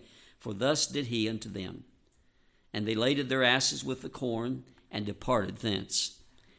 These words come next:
And as one of them opened his sack to give his ass provender in the, in the end, he espied his money, and behold, it was in the sack's mouth. And he said unto his brethren,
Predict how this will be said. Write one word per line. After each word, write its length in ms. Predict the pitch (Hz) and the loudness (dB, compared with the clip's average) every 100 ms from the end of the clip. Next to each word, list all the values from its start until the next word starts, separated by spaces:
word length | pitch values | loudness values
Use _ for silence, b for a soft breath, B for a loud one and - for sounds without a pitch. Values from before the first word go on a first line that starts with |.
| - | 2
And 120 | 143 | 4
as 140 | 135 | 4
one 220 | 135 196 | 4 4
of 100 | 165 | 4
them 300 | 123 135 135 135 | 4 4 4 4
opened 360 | 147 160 135 | 2 4 4
his 260 | 127 123 - | 4 4 4
sack 360 | 147 113 110 - | 2 0 -2 -6
to 100 | 107 | -4
give 340 | 107 131 123 | 2 2 0
his 260 | 135 117 110 | -4 -2 0
ass 300 | 123 120 - | 2 2 2
provender 600 | - 160 156 107 104 107 | 2 2 4 2 0 0
in 100 | 107 | 0
the, 120 | 98 | -2
in 160 | - 113 | -4 -2
the 240 | 95 147 | 0 2
end, 300 | 147 92 95 - - b b b | 2 2 -4 -6 -20 b b b
he 140 | 139 | 2
espied 560 | 127 - - 160 180 175 | 6 4 6 6 6 6
his 180 | 143 117 | 2 4
money, 460 | 143 127 95 117 - b b b | 4 4 2 -2 -8 b b b
and 160 | - 110 | -2 2
behold, 520 | 113 127 156 160 151 | 2 6 6 6 2
it 160 | 147 147 | 0 0
was 200 | 123 117 | 0 2
in 140 | 131 | 4
the 80 | 113 | 4
sack's 460 | - 127 131 - - | 4 4 2 0 0
mouth. 480 | 117 110 - - - _ - b b | 0 0 -4 -12 -20 _ -20 b b
And 160 | - 127 | 0 4
he 40 | |
said 280 | 127 180 190 | 6 6 6
unto 140 | 160 | 6
his 160 | 139 113 | 2 2
brethren, 580 | 113 151 127 95 - | 2 4 4 0 -6